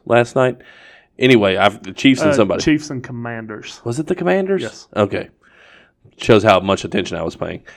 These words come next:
Speaker 1: They, uh, they zoomed it in on Andy Reid popping his gum on the sideline. And the first thing that caught my eye was one of the assistant coaches has his coach's polo with a pocket in the front that he has his, like, play sheets stuffed into,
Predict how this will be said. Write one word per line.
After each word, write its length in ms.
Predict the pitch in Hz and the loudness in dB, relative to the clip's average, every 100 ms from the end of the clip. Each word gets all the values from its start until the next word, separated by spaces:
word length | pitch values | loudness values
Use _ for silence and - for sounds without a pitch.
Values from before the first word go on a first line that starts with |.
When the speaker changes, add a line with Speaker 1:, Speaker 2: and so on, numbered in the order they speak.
| - - - | -20 -20 2
Speaker 1:
They, 300 | 107 113 117 | 6 8 6
uh, 340 | 113 107 95 92 _ _ _ _ _ _ _ _ _ | 6 6 6 0 _ _ _ _ _ _ _ _ _
they 300 | - 113 117 107 | -6 -2 -2 -4
zoomed 340 | 104 135 170 147 | 0 6 6 6
it 80 | |
in 140 | 139 131 | 4 6
on 140 | 113 | 4
Andy 260 | 113 117 110 | 4 2 2
Reid 460 | 107 110 98 - | 2 2 0 -2
popping 260 | 110 110 104 | 2 2 2
his 100 | 95 | -2
gum 200 | 104 101 | 0 0
on 80 | 92 | -2
the 60 | 90 | 0
sideline. 420 | 90 92 90 90 - - _ | 0 0 -4 -8 -16 -20 _
And 280 | 101 98 - | -10 -8 -12
the 100 | - | -16
first 260 | 98 190 190 | -4 -4 -2
thing 100 | 123 98 | -8 -4
that 40 | |
caught 200 | 110 92 | -2 -2
my 220 | 92 98 | 0 0
eye 20 | 101 | 2
was 220 | 98 107 | 0 0
one 100 | 131 | 2
of 40 | |
the 60 | 110 | 2
assistant 380 | - 120 110 95 | 0 -4 -6 -2
coaches 380 | 113 117 95 | 0 0 -4
has 420 | - 104 98 - - | -2 -2 -2 -6 -14
his 320 | - 104 - _ _ _ - | -8 -8 -10 _ _ _ -4
coach's 320 | 131 131 127 | -2 -2 -4
polo 480 | - 135 143 151 147 _ _ _ _ _ _ | -2 0 0 -2 -6 _ _ _ _ _ _
with 180 | 120 120 | -4 -2
a 80 | |
pocket 640 | - - 190 214 - - - | -6 -4 0 0 -2 -12 -12
in 180 | 110 104 | -8 -6
the 60 | |
front 440 | 98 - 104 107 110 | -6 0 0 0 -6
that 100 | 110 | -10
he 200 | 131 127 | -10 -10
has 340 | 120 123 117 | -4 -2 -2
his, 200 | - 117 | -2 -2
like, 300 | 117 101 - | 0 -2 -4
play 320 | - 147 180 196 | -10 -4 -4 -4
sheets 500 | - 107 90 - - | -8 -10 -10 -14 -18
stuffed 340 | - - 101 - | -12 -8 -6 -6
into, 440 | 92 92 98 113 | -6 -4 -4 -6